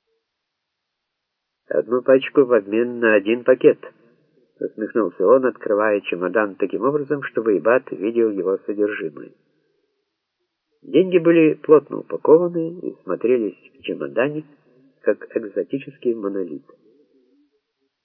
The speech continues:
«Здесь целое состояние», почему-то подумал Ибад,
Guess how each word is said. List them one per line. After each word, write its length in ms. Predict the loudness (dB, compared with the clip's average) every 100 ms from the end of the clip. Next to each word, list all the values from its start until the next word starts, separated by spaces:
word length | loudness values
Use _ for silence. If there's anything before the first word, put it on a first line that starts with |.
| _ _
«Здесь 480 | -20 -12 -2 -2 -2 _
целое 360 | 2 4 4 0
состояние», 840 | -2 -4 -4 0 0 -2 -2 -2 -2
почему-то 460 | -6 -8 -8 -8 0
подумал 440 | 2 2 0 -4
Ибад, 380 | 0 0 -2